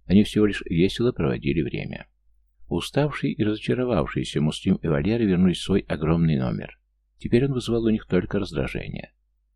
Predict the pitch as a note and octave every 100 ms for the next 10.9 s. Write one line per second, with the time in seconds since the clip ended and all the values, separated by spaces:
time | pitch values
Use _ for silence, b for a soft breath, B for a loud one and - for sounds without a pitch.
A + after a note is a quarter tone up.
0 | _ E2+ D2+ D2 - D#2+ - - C2+ A#1+
1 | D#2+ A#2+ C#3 - D2 C#2+ - - - -
2 | - - - _ _ _ _ _ _ _
3 | - E2+ F#2+ E2+ F#2 F2 E2+ F2+ F2 E2
4 | D2+ D#2 - D2+ D2 C#2+ C#2+ D2 D#2+ F#2+
5 | - E2+ - D2 C#2+ D2+ - F#2 - E2+
6 | - - - _ _ _ _ _ _ _
7 | _ _ _ _ _ - E2 - G2+ F#2+
8 | - D#2+ F#2 F2+ E2 D#2 G2 G2 - E2
9 | E2 F2+ F2+ E2+ - G#2 C#2+ B1 B1 -
10 | - - E2 E2+ - A#1 - -